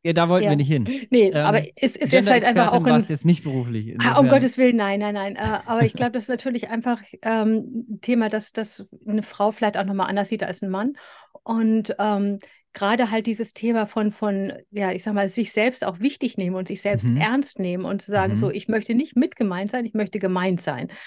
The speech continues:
Speaker 1: Ja.
Speaker 2: Es ist, geht hier nicht nur um, zu sagen, ja, Anhängsel von, sondern, äh, so eine Gleichberechtigung. Und das ist ein Thema, was mich natürlich schon länger verfolgt.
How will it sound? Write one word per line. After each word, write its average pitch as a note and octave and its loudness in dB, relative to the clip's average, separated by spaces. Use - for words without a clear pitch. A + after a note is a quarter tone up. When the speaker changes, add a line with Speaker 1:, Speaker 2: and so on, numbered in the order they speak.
Speaker 1:
Ja. B2 2
Speaker 2:
Es - -4
ist, - -12
geht A3 -6
hier F#3 2
nicht A3 4
nur A#3 4
um, G#3 0
zu A#3 -6
sagen, G#3 0
ja, G3+ 0
Anhängsel G#3 -2
von, A3 -2
sondern, G3+ -2
äh, G3+ -4
so G#3 -4
eine F#3+ -2
Gleichberechtigung. F#3 -2
Und F3+ -4
das G#3+ -4
ist A3+ -4
ein G#3+ -4
Thema, G3 -4
was F#3+ -8
mich F#3+ -10
natürlich G3+ -2
schon G3 -6
länger G3 0
verfolgt. G#3 -2